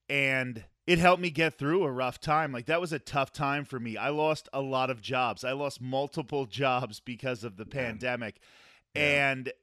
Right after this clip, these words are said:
Speaker 1: I was sitting at home. I didn't have anything to do. And I just started doing Zoom calls with people that ended up becoming podcast episodes. And between this podcast and my other podcast, like,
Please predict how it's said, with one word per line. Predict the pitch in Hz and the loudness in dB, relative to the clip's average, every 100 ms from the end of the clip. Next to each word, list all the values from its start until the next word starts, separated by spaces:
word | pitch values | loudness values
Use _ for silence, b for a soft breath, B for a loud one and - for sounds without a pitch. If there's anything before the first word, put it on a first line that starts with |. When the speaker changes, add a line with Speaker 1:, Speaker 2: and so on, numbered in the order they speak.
| _ - | _ 2
Speaker 1:
I | 147 | 4
was | 160 151 - | 4 0 -4
sitting | - 180 175 | -4 -4 -2
at | 180 | -4
home. | 151 139 131 127 123 - | -2 -2 -2 -4 -8 -8
I | 120 | -6
didn't | 131 127 | -4 -4
have | 120 - - | -8 -8 -6
anything | 143 156 151 160 151 135 | -4 -4 -6 -4 -6 -6
to | 143 | -10
do. | 113 139 127 117 104 | -4 -2 0 -2 -6
And | 123 | -6
I | 120 | -6
just | 113 120 135 - | -6 -4 -4 -4
started | 147 139 135 | -2 -2 -4
doing | 110 143 143 143 | -6 -6 -4 -6
Zoom | 107 139 175 220 | -4 -4 -4 -6
calls | - 131 120 123 117 | -2 -2 0 -4 -8
with | 117 - | -10 -8
people | 127 123 139 175 - b b - | -8 -4 -4 -4 -8 b b -6
that | 135 | -2
ended | 147 147 143 | 0 0 0
up | 147 | -2
becoming | 151 - 151 143 135 | -2 -4 -4 -4 -6
podcast | - 143 160 - 135 104 - | -2 0 0 -4 -4 -4 -6
episodes. | 110 110 - 117 95 92 - b b b | -10 -10 -10 -8 -8 -10 -18 b b b
And | 135 139 | -8 -8
between | 135 165 175 160 139 | -8 -4 -4 -4 0
this | 160 - | 0 0
podcast | - 160 151 139 160 139 135 - - 147 | 0 2 2 0 -2 0 -2 -4 -12 -8
and | 147 | -4
my | 147 139 | -2 -2
other | 127 151 185 | -2 -2 -6
podcast, | - 123 113 110 139 113 107 110 - _ b b b b | -6 -6 -6 -6 -6 -2 -4 -6 -14 _ b b b b
like, | 143 147 135 - | 0 2 0 -8